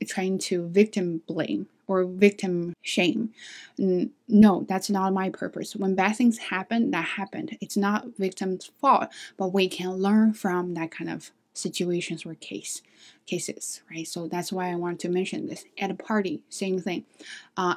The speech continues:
if I'm with good friends or someone I really trusted, I will have a little bit more drinks. But if I'm by myself or if I'm just, um, with my colleagues or regular friends,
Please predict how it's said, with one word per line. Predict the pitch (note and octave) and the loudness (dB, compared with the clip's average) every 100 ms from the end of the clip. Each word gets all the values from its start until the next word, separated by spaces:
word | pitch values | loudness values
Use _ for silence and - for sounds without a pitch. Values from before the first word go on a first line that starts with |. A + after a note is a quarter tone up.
| - | 0
if | G3 - | -2 4
I'm | G3+ A#3 | 8 8
with | A#3+ A#3 G#3 | 6 2 0
good | A3 A3+ | 0 0
friends | - A3+ B3+ D#4 D#4+ - | -2 0 6 6 4 -4
or | - F#3 F#3 F#3 | -2 0 2 0
someone | - G3 G3+ F#3+ | 0 0 2 2
I | F3 | -2
really | E3+ F#3 G3 | 0 0 0
trusted, | G3 A3+ A3+ D#4 E4+ - | 0 -4 0 0 0 -2
I | F#3+ | -2
will | F#3+ | -2
have | G3 F#3 F3+ F3+ - | -2 -2 -2 -4 -4
a | |
little | E3+ E3+ E3+ E3+ | -6 -4 -6 -4
bit | E3+ F#3 - _ _ | -6 -6 -12 _ _
more | A3+ A3+ B3+ | 8 8 8
drinks. | A3 C4+ C#4+ C#4+ - | 4 6 6 6 0
But | - - | -6 -2
if | G3+ G3 | -2 0
I'm | G3+ F#3+ | 0 -2
by | G3 F3+ | -2 -2
myself | F3+ F3 - C4 B3+ A#3 - | -2 -2 0 2 2 0 -4
or | F#3+ F#3+ | -2 0
if | - D#3+ | -2 -4
I'm | E3+ E3+ | -6 -6
just, | E3 - | -8 -6
um, | E3 G3 _ - | -6 -8 _ -8
with | E3+ E3 E3+ D#3+ | -8 -4 -4 -4
my | E3 D3+ | -4 -4
colleagues | - G#3 G#3 G3+ G3+ - - - | -2 -2 2 0 -2 -10 -12 -8
or | E3 D#3+ D3+ _ _ - _ _ | -4 -4 -4 _ _ -20 _ _
regular | A3 A3+ A#3 G#3 F#3+ | 6 6 6 4 2
friends, | - F3+ F3+ E3 | -2 -2 0 -2